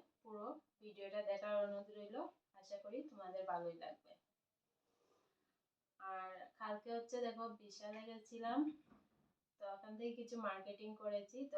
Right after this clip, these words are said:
ওখানে গিয়ে কিন্তু ভিডিও করা হয়নি, তো বা-, ভাবলাম বাড়িতে এসেই করব। তো কাল রাতে আর ভিডিও কিন্তু করা হয়নি, তো সকালবেলায় এগুলো নিয়ে বসলাম যে তোমাদেরকে একটু দেখিয়ে দিই। আর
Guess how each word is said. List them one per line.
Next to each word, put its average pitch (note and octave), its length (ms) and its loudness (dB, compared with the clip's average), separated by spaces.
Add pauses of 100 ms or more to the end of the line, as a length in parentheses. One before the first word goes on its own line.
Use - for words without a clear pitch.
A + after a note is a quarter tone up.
(120)
ওখানে A#3 240 -2 (100)
গিয়ে A3 220 -2
কিন্তু A3+ 180 -2 (140)
ভিডিও G3 260 0 (100)
করা G3+ 280 8
হয়নি, G#3 320 6 (140)
তো G3+ 160 -2
বা-, D4 200 2 (440)
ভাবলাম G3+ 400 -6 (100)
বাড়িতে F#3+ 320 -2 (140)
এসেই A3 320 -2
করব। G#3 200 4 (180)
তো A3 60 -8 (100)
কাল A3 120 -2 (100)
রাতে G#3+ 220 0 (120)
আর A3 80 2 (120)
ভিডিও G#3 260 -10 (100)
কিন্তু G#3+ 200 -6 (160)
করা G#3 260 4
হয়নি, G3 300 -2 (640)
তো A#3+ 40 -6 (120)
সকালবেলায় G#3+ 640 4 (460)
এগুলো G#3+ 260 -4 (100)
নিয়ে G3 180 4 (100)
বসলাম G#3+ 380 0 (220)
যে G#3+ 60 -16 (100)
তোমাদেরকে G3+ 480 -6 (100)
একটু C#4 200 -10 (340)
দেখিয়ে G#3+ 400 -10
দিই। C4+ 160 8 (1400)
আর F#3+ 120 -8